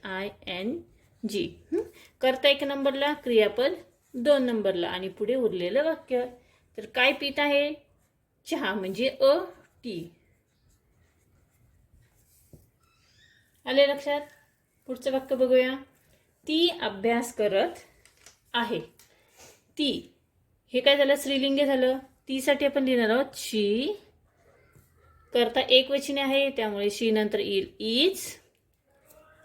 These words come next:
आता अभ्यास करत आहे, अभ्यास करण्याची क्रिया चालू आहे, म्हणजे स्टडिंग,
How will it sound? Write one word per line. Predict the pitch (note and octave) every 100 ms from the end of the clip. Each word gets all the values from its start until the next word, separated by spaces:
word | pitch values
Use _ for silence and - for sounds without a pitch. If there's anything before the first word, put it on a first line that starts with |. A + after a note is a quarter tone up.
| -
आता | - G#3+ B3+ C#4+ -
अभ्यास | - A#3+ A#3 E4+ D#4+ -
करत | C4 A#3 A#3
आहे, | B3 B3
अभ्यास | - G3 G#3 A#3+ -
करण्याची | A#3 G#3+ A#3 A#3+ C4+
क्रिया | C4 B3 A#3+
चालू | A#3+ A#3
आहे, | A#3+ A#3 A#3
म्हणजे | A3 F#3 A3
स्टडिंग, | A#3 - A#3 E3